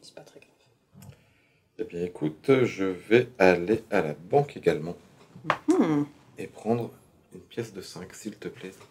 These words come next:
Speaker 2: Georgina. Merci bien.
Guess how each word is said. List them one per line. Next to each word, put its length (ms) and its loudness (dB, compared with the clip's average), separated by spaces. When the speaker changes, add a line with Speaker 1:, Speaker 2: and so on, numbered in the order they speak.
Speaker 2:
Georgina. 480 -4
Merci 440 -6
bien. 160 -4